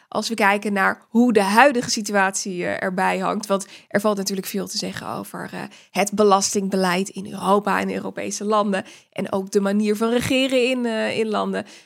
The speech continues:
Maar daarover, eh, kunnen we, ik denk wel tien afleveringen wandelen om praat te maken.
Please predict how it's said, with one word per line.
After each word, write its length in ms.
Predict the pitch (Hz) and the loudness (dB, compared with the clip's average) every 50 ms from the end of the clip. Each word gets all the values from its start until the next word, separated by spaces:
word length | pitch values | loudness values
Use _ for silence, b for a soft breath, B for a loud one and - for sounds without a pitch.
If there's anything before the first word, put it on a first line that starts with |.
| B _ | B _
Maar 180 | 196 196 196 | 4 4 6
daarover, 600 | 208 208 208 202 196 202 202 190 185 190 185 185 | 6 6 6 6 6 4 4 2 0 -2 -2 -2
eh, 140 | 185 180 180 | -4 -4 0
kunnen 240 | - 220 202 190 175 | 2 2 2 2 0
we, 440 | 180 180 180 180 175 180 180 - 190 190 185 | -2 -2 0 0 0 -2 -2 -4 -6 -8 -6
ik 180 | - - 214 196 | -4 -2 2 4
denk 180 | 208 208 202 | 4 4 4
wel 120 | 190 196 202 | 2 2 0
tien 200 | - 269 285 277 | 0 2 4 4
afleveringen 640 | 247 294 - 302 277 262 262 262 262 254 240 233 | 4 4 2 2 2 2 2 2 0 -4 -2 -2
wandelen 280 | 220 226 220 214 220 214 | -2 -2 -2 -2 -4 -6
om 60 | 220 | -6
praat 300 | 214 208 196 196 202 202 | -6 -4 -4 -4 -4 -4
te 60 | 208 | -4
maken. 320 | 202 190 190 208 - 220 | -4 -4 -4 -4 -6 -8